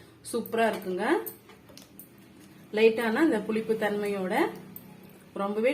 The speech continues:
டேஸ்டியா இருக்கும். இப்ப இது ஒரு மூடி போட்டு ஒரு அரை மணி நேரம் கழிச்சு நம்ம பார்க்கலாம்.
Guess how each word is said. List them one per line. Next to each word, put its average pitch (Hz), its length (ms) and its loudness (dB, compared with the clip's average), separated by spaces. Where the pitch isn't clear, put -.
டேஸ்டியா 214 520 -2
இருக்கும். 202 320 -2
இப்ப 262 180 0
இது 277 140 6
ஒரு 214 180 0
மூடி 269 260 0
போட்டு 208 300 0
ஒரு 220 160 0
அரை 202 160 -2
மணி 226 160 -2
நேரம் 233 240 -4
கழிச்சு 220 300 0
நம்ம 190 160 -2
பார்க்கலாம். 190 420 0